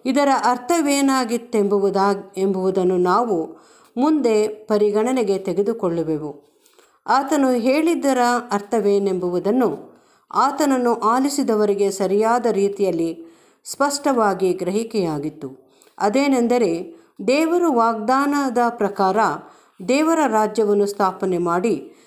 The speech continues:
ಭೂಲೋಕದ ಎಲ್ಲ ಕುಲದವರಿಗೆ ಆಶೀರ್ವಾದ ಮಾಡುವುದನ್ನು ಆರಂಭಿಸುವ ಸಲುವಾಗಿ ಲೋಕಕ್ಕೆ ಬರಬೇಕಾದ ದೇವಕುಮಾರನಾದ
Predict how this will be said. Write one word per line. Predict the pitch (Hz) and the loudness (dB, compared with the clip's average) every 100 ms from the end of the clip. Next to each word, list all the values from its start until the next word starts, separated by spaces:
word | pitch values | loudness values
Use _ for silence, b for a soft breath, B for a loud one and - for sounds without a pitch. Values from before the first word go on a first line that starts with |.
| B - | B -8
ಭೂಲೋಕದ | 208 269 294 330 330 302 | 0 2 2 2 0 0
ಎಲ್ಲ | 262 214 202 226 269 269 | 2 2 2 2 0 0
ಕುಲದವರಿಗೆ | 226 208 202 190 185 180 185 | 0 0 0 2 0 0 -2
ಆಶೀರ್ವಾದ | 185 196 220 226 214 180 185 180 | 0 0 0 -2 -4 -2 -2 -2
ಮಾಡುವುದನ್ನು | 175 170 170 180 165 185 233 160 - b b b b - | -2 -2 -2 -2 -2 -2 0 -2 -6 b b b b -2
ಆರಂಭಿಸುವ | 226 294 330 294 277 254 226 | 0 2 2 0 0 0 0
ಸಲುವಾಗಿ | 226 185 180 196 226 185 160 B B B B 196 | -2 0 2 2 0 -2 -4 B B B B 0
ಲೋಕಕ್ಕೆ | 262 320 311 294 240 220 | 0 2 -2 0 0 2
ಬರಬೇಕಾದ | 196 196 190 247 247 208 196 175 | 2 0 2 0 0 0 0 0
ದೇವಕುಮಾರನಾದ | 196 240 247 240 185 185 185 175 175 180 | 0 0 -2 -4 -2 0 0 0 0 2